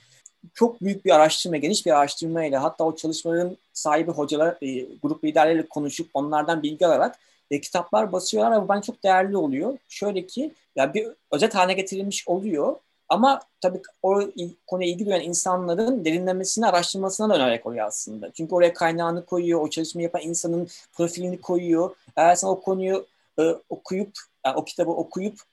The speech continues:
ilgin devam ediyorsa o çalışmanın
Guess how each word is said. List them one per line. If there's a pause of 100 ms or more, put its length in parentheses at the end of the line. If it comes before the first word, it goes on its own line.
(240)
ilgin
devam
ediyorsa
o (100)
çalışmanın